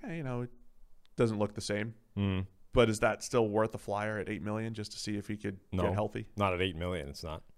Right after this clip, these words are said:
Speaker 1: For one year?
Speaker 2: I don't think it is. Um, but I think the, you're now left, where's your speed? Like, where's the deep threat? Where's the guy getting open on a consistent basis?
Speaker 1: Christian Kirk, Andy Isabella.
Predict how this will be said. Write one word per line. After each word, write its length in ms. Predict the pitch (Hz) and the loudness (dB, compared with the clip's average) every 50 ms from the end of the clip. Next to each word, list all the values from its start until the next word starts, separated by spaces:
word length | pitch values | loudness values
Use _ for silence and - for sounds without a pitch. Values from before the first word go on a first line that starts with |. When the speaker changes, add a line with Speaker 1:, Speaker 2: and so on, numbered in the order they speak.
| - - | -18 -10
Speaker 1:
For 120 | - 107 | -8 -6
one 220 | 92 98 101 101 | -4 -4 -4 -4
year? 240 | 104 104 104 110 110 - - - - - - - - - - - - - - | -4 -4 -4 -6 -6 -10 -16 -20 -20 -20 -20 -20 -20 -20 -20 -20 -20 -12 2
Speaker 2:
I 100 | - 123 | 6 8
don't 180 | 123 117 104 92 | 10 10 10 8
think 140 | 117 98 90 | 4 4 4
it 60 | 87 | 2
is. 260 | 90 98 95 - - - | 2 2 0 0 -2 -2
Um, 340 | 107 107 101 98 92 90 80 | 0 2 2 2 2 0 4
but 180 | - 120 127 - - - - - - - - - - - - | 4 4 4 4 -2 -16 -20 -20 -20 -20 -20 -20 -20 0 4
I 100 | 120 120 | 4 4
think 360 | 117 - - 131 123 107 - | 4 4 2 2 2 2 0
the, 360 | - 113 104 98 98 95 92 - - | 0 2 2 4 2 0 0 -2 -6
you're 240 | 110 113 117 120 113 | -2 4 6 6 8
now 240 | 113 117 123 120 | 8 8 8 8
left, 360 | 110 104 110 110 95 - - - - | 8 8 8 6 6 4 -2 -8 0
where's 340 | 107 107 113 123 120 - - | 6 8 8 8 8 6 4
your 100 | 104 90 | 2 0
speed? 420 | - - - 101 90 - - - - - - | 0 0 0 0 0 -2 -6 -12 -14 -10 -10
Like, 100 | 101 82 | -4 0
where's 240 | 101 107 113 104 92 | 2 2 2 2 0
the 60 | 98 | 0
deep 240 | 80 98 95 92 - | 0 0 -2 -2 -2
threat? 320 | - 104 92 87 87 - | -2 0 2 2 0 0
Where's 300 | 80 92 92 98 98 - | 0 0 0 0 0 0
the 80 | - 101 | -2 -4
guy 320 | 92 80 98 90 87 90 | -2 0 2 2 2 2
getting 280 | 87 87 90 87 85 80 | 2 2 2 2 2 0
open 320 | 80 92 90 - - 92 | 0 -2 0 0 -2 -2
on 100 | 82 82 | -2 -2
a 60 | 80 78 | -4 -4
consistent 480 | - 85 78 - 95 78 - 82 80 - | -6 -6 -4 -4 -6 -6 -6 -8 -6 -2
basis? 540 | 87 92 92 - - 90 85 76 - - - - - | -2 -2 -2 -2 -2 -2 -2 -2 -4 -6 -6 -8 -8
Speaker 1:
Christian 320 | - - 113 - - 120 113 | -6 -6 -6 -4 -6 -6 -2
Kirk, 300 | - - 107 110 - 95 | 0 2 2 2 2 0
Andy 220 | 98 107 110 107 | 0 2 2 2
Isabella. 420 | 107 101 107 82 - 65 - - | 2 2 0 -2 -2 -4 -4 -8